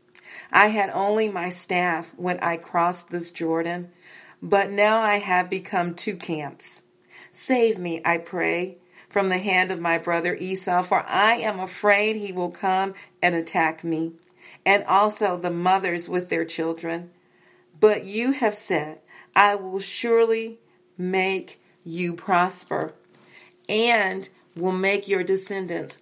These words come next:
like the sand of the sea, which cannot be counted.'"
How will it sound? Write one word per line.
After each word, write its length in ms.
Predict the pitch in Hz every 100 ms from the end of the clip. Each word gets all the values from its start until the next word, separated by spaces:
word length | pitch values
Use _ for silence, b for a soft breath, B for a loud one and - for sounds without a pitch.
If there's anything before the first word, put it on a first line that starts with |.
| -
like 460 | 180 185 170 170 180
the 120 | 180
sand 400 | - 185 180 180
of 180 | - 170
the 80 | 175
sea, 480 | - 190 160 - B B B
which 240 | 180 190
cannot 380 | - 175 165 -
be 100 | 165
counted.'" 600 | 165 175 151 156 156 123